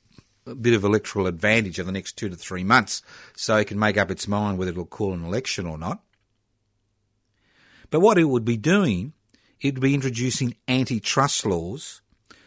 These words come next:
to ensure that no two or three corporations dominate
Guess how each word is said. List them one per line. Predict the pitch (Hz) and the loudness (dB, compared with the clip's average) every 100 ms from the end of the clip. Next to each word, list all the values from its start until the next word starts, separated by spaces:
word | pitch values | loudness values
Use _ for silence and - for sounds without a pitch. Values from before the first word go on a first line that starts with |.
| _ _ - | _ _ -2
to | 143 | 0
ensure | 120 107 - 190 170 90 95 175 _ _ _ _ _ _ _ _ _ _ _ _ | 2 2 4 6 8 6 2 -10 _ _ _ _ _ _ _ _ _ _ _ _
that | - 120 | -12 -10
no | 123 143 151 151 147 139 135 _ - | 0 4 6 8 6 4 0 _ 0
two | 147 | 4
or | 135 | 4
three | - 123 113 | 4 2 2
corporations | 127 113 104 104 113 - 90 98 95 | 2 2 2 -2 -2 -4 -8 -8 -4
dominate | 104 120 123 104 90 107 | 2 4 6 4 2 -2